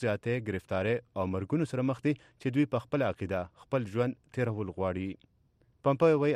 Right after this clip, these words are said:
امریکا به په داسو زور زیاتو غلې نه پاتې کیږي او د ټرمپ انتظامیه په خارجه پالیسۍ کې په نړۍ کې د مذهبي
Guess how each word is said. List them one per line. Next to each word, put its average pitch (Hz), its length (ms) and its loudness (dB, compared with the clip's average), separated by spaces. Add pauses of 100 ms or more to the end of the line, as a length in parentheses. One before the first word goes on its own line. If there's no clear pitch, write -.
امریکا 107 340 0
به 123 200 2
په 92 180 -2
داسو 120 340 -2
زور 117 220 0
زیاتو 98 340 -4
غلې 107 180 -2 (120)
نه 107 60 0
پاتې 92 340 -8
کیږي 98 260 -4
او 113 100 -2
د 98 140 -2
ټرمپ 104 280 -6
انتظامیه 98 640 -4 (460)
په 123 180 4
خارجه 123 300 0
پالیسۍ 127 400 -2
کې 95 120 -2 (400)
په 131 200 4
نړۍ 139 240 2
کې 135 80 -4
د 120 140 0
مذهبي 104 280 -4